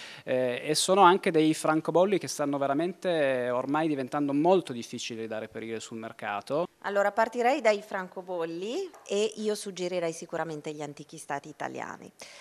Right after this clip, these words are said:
Speaker 2: per un semplice fatto, perché rappresentano comunque un po' la preistoria, eh, di, di, di quella che è appunto la, mm, l'invenzione del francobollo, quindi la storia postale.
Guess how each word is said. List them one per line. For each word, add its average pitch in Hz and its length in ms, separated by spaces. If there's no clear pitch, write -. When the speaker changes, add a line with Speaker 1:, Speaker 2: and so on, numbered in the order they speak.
Speaker 2:
per 220 140
un 226 100
semplice 208 480
fatto, 147 600
perché 208 600
rappresentano 190 840
comunque 247 480
un 208 180
po' 180 260
la 165 140
preistoria, 160 1120
eh, 156 240
di, 156 280
di, 165 300
di 165 220
quella 165 300
che 165 120
è 160 140
appunto 170 600
la, 156 600
mm, 151 460
l'invenzione 196 1200
del 180 260
francobollo, 147 840
quindi 165 260
la 156 100
storia 156 300
postale. 143 680